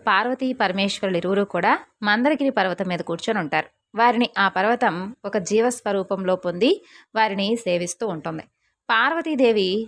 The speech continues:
నలుపు రంగులో ఉంటుంది. పరమేశ్వరుడు చెల్లెలుగా సరస్వతీదేవి సంభావించబడుతూ ఉంటుంది.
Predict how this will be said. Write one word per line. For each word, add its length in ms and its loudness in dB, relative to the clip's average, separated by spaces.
నలుపు 300 0
రంగులో 360 2
ఉంటుంది. 320 -4
పరమేశ్వరుడు 640 2
చెల్లెలుగా 680 2
సరస్వతీదేవి 1000 0
సంభావించబడుతూ 880 -2
ఉంటుంది. 320 -6